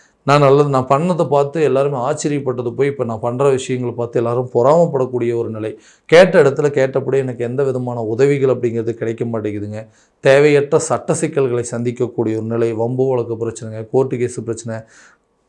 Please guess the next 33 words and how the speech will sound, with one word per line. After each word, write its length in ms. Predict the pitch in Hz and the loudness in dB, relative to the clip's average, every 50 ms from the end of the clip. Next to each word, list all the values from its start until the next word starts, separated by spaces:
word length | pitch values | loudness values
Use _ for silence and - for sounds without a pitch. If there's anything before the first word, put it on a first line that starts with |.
| _ | _
கேட்ட 360 | _ - 139 147 151 143 147 135 | _ 4 6 6 6 6 4 4
இடத்துல 320 | 127 120 - 131 131 127 | 2 2 0 -2 -2 -2
பணம் 280 | - 123 123 131 139 131 | -2 -4 -4 -4 -4 -4
கிடைக்கல, 480 | 123 117 113 117 120 117 113 117 117 | -4 -4 -4 -6 -4 -4 -4 -4 -4
கடன் 380 | - - 127 127 151 151 139 120 | -4 -4 0 0 0 0 0 -2
வாங்கின 360 | 117 120 135 151 156 147 139 | 0 0 0 0 -2 -2 -2
இடத்துல 320 | 123 117 117 - 131 127 | -2 -4 -4 -4 -4 -4
என்னால 260 | 120 117 117 120 127 120 | -4 -4 -4 -4 -6 -6
கடனை 420 | - - - 110 117 127 139 135 | -6 -8 -8 -4 -4 -2 -2 -2
வந்து 240 | 123 117 123 117 - | -4 -4 -6 -8 -4
திரும்ப 320 | - 151 151 151 151 139 | -2 -2 -2 0 0 -2
செலுத்த 400 | - - 139 127 143 143 - 147 | -4 -2 0 0 0 0 -2 -4
முடியாத 440 | 135 127 120 117 117 117 113 117 117 | -4 -4 -4 -2 -2 -2 -2 -2 -4
ஒரு 160 | 113 110 107 | -4 -4 -6
நிலை, 340 | 110 110 107 110 113 - - - _ _ _ _ _ - | -6 -6 -4 -4 -6 -6 -10 -16 _ _ _ _ _ -2
எனக்கு 380 | 135 135 147 147 117 127 135 | 0 2 2 2 0 0 -2
நான் 200 | 127 127 117 117 | 0 -2 -4 -2
கொடுத்த 340 | - 151 156 170 165 - 165 | -4 -2 -2 -2 -2 0 0
வாக்குறுதி 840 | 135 110 110 117 135 170 190 - - - 170 165 147 143 139 135 131 | 2 2 2 4 4 4 4 2 0 -2 0 0 0 0 0 -2 -2
அப்படிங்கிறதே 400 | 123 123 127 123 123 123 117 123 | -2 -2 -4 -4 -4 -4 -2 -2
என்னால 340 | 135 127 117 113 120 120 - | -2 -2 -2 -6 -6 -6 -4
காப்பாத்த 420 | 127 123 131 127 131 131 123 - 120 | -4 -4 -4 -2 -2 -4 -4 -4 -6
முடியலன்னு 360 | 117 113 117 110 107 113 113 | -6 -4 -6 -6 -6 -6 -10
சொல்லக்கூடிய 460 | - - 117 113 110 - 113 104 107 | -8 -6 -6 -6 -4 -4 -6 -6 -4
நபர்களுக்கு 760 | 104 107 107 110 110 107 104 107 - 120 117 127 - - _ _ _ _ _ _ - | -6 -6 -6 -6 -6 -6 -8 -8 -6 -4 -4 -4 -4 -8 _ _ _ _ _ _ -2
இந்த 260 | 139 147 170 160 160 | 0 2 4 4 2
சனி 400 | 156 - - 139 131 143 160 175 | 2 2 0 0 0 2 0 0
மற்றும் 380 | 165 151 135 139 135 131 123 - | 0 0 -2 -2 -2 -6 -6 -4
சுக்கிரன் 440 | - 127 117 - 123 120 123 120 | -6 -8 -6 -4 -4 -4 -4 -4
ஆகிய 200 | 113 113 110 110 | -6 -6 -6 -6
ரெண்டு 260 | 110 113 123 135 131 123 | -4 -4 -4 -4 -4 -2
கிரகங்களுடைய 540 | 117 117 123 123 127 127 120 117 113 110 | -2 -2 -2 -2 -4 -4 -4 -4 -4 -6
சேர்க்கை 640 | 104 95 - 117 113 113 - - 107 107 107 107 | -8 -6 -6 -6 -6 -6 -6 -6 -4 -4 -6 -8